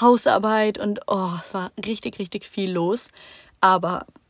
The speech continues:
ich hab's überlebt. Und, ähm, ich hab mich irgendwie das erste Mal richtig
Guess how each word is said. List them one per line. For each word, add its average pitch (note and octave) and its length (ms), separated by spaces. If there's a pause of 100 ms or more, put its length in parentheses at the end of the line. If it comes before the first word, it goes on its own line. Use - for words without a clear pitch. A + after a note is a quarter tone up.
(240)
ich G#3+ 180
hab's B3+ 160
überlebt. C4 720 (460)
Und, C4 640
ähm, A#3+ 720 (720)
ich G#3+ 400
hab B3+ 160
mich - 180
irgendwie E4+ 300
das D4 180
erste C#4+ 420
Mal A3 440 (320)
richtig - 400